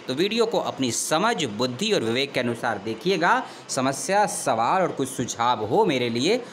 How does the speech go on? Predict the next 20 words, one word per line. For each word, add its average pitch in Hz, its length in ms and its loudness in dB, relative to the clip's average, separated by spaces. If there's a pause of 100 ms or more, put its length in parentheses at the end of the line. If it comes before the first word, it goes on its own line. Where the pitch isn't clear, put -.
(120)
तो 123 80 -4
कमेंट 117 360 0
बॉक्स 185 280 0
में 220 180 2 (280)
छोड़ 185 300 4
दीजिएगा। 98 540 -6 (380)
इक्कीस 147 420 -2
मई 131 340 0
दो 139 180 2
हज़ार 117 220 2
इक्कीस 185 300 -4
कल 123 180 0
रात्रि 113 420 -2
की 123 140 -6
खबर 120 340 -2
है, 180 180 -2
खबर 117 220 0
आपके 113 280 -4
समक्ष 160 400 -2
है। 214 480 -2